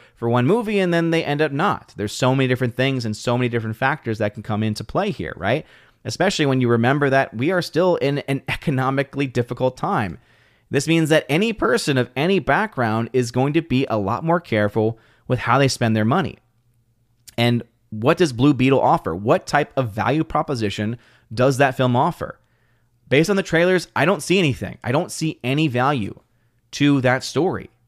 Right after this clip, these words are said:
There, there's nothing of true interest there. Some people might be brought in because of the lead actor in it, because of his work on Cobra Kai.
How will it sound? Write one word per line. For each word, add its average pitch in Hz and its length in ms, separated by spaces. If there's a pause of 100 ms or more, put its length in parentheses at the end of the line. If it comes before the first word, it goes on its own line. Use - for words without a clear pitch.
(200)
There, 127 140
there's 123 200
nothing 135 480
of 135 160
true 131 260
interest 120 460
there. 104 360 (840)
Some 147 240
people 156 200
might 131 340
be 135 120
brought 120 360
in 120 160
because 202 420
of 135 80
the 117 80
lead 98 160
actor 87 340
in 113 120
it, 240 160
because 110 380
of 107 100
his 104 180
work 101 240
on 104 120
Cobra 98 280
Kai. 120 420